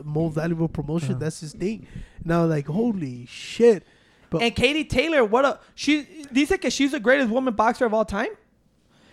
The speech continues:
Speaker 3: It's crazy, right? 'Cause the fight itself, puta madre, güey. I don't know. That's the best fight so far, for sure, of
Speaker 1: Uh,
Speaker 3: the year in boxing.
Speaker 1: I went back and watched it before. I didn't know this.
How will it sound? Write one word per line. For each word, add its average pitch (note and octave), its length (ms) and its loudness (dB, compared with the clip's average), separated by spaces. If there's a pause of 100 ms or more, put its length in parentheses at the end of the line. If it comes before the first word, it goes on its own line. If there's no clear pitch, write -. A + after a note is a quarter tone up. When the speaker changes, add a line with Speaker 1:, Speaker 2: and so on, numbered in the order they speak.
(140)
Speaker 3:
It's D#4+ 140 4
crazy, G4 260 10
right? E4 240 8
'Cause C#4+ 220 6 (1800)
the G#3 160 4
fight B3 320 4
itself, E4 600 4
puta A#3+ 480 -2
madre, F3 440 0
güey. D3+ 240 -6 (1040)
I F3 180 -4
don't G#3+ 120 -2
know. F#3 300 -2 (140)
That's F#3+ 300 0
the B3+ 60 0
best A3 260 0
fight G#3 180 0
so A3+ 200 4
far, F#3+ 280 2
for - 140 -10
sure, F3+ 320 -2 (360)
of F#3 120 0
Speaker 1:
Uh, - 20 -2
Speaker 3:
the E3+ 80 -2
year F#3 280 2
in D#3+ 100 2
boxing. G#3+ 460 0 (340)
Speaker 1:
I E3 100 0
went G3 240 2
back F3+ 240 0
and E3+ 100 -2
watched E3+ 280 0
it G#3+ 40 -8
before. F3+ 400 -2
I F3 120 0
didn't F3+ 160 2
know F#3 120 2
this. F3+ 280 -2